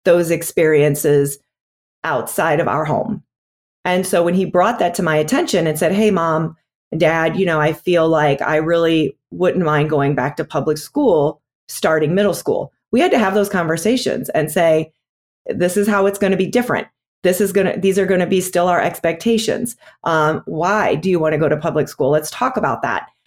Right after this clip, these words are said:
And, and did we feel like, you know, and when you're twelve and thirteen and you're a, a young man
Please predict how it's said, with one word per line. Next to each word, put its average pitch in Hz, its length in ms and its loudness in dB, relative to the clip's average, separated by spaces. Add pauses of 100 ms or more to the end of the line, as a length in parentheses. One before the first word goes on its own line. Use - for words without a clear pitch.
(220)
And, 180 160 2 (100)
and 180 140 0
did 185 160 4
we 233 320 0
feel 160 420 2
like, 156 280 0
you 254 100 0
know, 247 100 2
and 226 80 2
when 220 120 4
you're 294 120 0
twelve 180 300 0
and 170 100 -4
thirteen 165 480 0
and 151 100 0
you're 151 360 2
a, 139 160 0
a 147 60 2
young 156 320 0
man 151 420 0